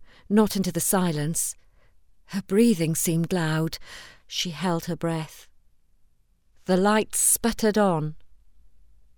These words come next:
The woman was tall. Her wool dress was buttoned to the neck. The veil of her hat concealed most of her face. Slowly,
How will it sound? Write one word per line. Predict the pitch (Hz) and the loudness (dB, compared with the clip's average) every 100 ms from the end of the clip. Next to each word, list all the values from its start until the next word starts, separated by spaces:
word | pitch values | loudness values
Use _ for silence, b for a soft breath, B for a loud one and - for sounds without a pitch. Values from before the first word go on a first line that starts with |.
| _ _ _ _ _ _ - | _ _ _ _ _ _ -4
The | 165 | -4
woman | 151 226 247 247 | 0 0 2 2
was | 208 202 - | 2 0 -4
tall. | - - 240 226 170 160 156 B B B | -8 -4 0 0 2 0 -4 B B B
Her | 202 214 | 4 4
wool | 202 254 294 302 - | 6 6 6 2 0
dress | 196 190 214 - | 2 2 -2 -4
was | 175 165 | -4 -6
buttoned | - 226 - 240 233 | -2 -2 2 2 2
to | - | -2
the | 233 254 | 0 0
neck. | 302 254 156 - - B B B | 0 -2 -6 -12 -20 B B B
The | 233 | 6
veil | 233 208 254 294 320 359 | 8 8 6 6 2 2
of | - 226 | 2 2
her | 220 226 | 2 2
hat | 190 202 180 - - | 0 -2 -4 -6 -6
concealed | 185 185 - 233 165 160 | -4 -2 0 2 2 2
most | 170 180 - | 0 0 -4
of | 175 | -4
her | 185 | -4
face. | - 165 160 135 - - - _ _ _ _ _ _ _ _ _ | -4 -4 -4 -4 -6 -10 -20 _ _ _ _ _ _ _ _ _
Slowly, | - - - - 220 220 175 151 143 170 | -14 -10 -8 -4 -2 0 -2 -4 -6 -8